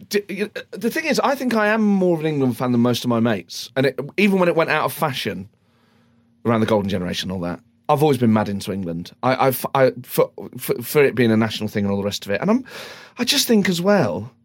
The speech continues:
and it's totally coincidental that it kind of aligns with my politics, but it's easy to be down on England as a place, as a country, as a people. But England's a great place.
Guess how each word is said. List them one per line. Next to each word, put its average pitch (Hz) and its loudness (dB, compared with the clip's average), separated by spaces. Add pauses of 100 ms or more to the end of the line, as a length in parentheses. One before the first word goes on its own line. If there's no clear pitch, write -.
(340)
and 170 4
it's 180 0
totally 196 2
coincidental 143 0
that 95 -2
it - -6
kind 107 -2
of 98 0
aligns 107 2
with 98 -6
my 104 0
politics, - -4
but - 0 (1700)
it's 202 -2
easy 220 6
to 160 0
be 160 0
down 151 2
on 127 4
England 104 2
as 98 -4
a 110 -6
place, - -2 (180)
as 113 -6
a 110 -6 (160)
country, 127 -2
as 120 -8
a 110 -10
people. 117 -12 (840)
But 220 -4
England's 247 4
a 208 -2
great 247 2
place. 233 -2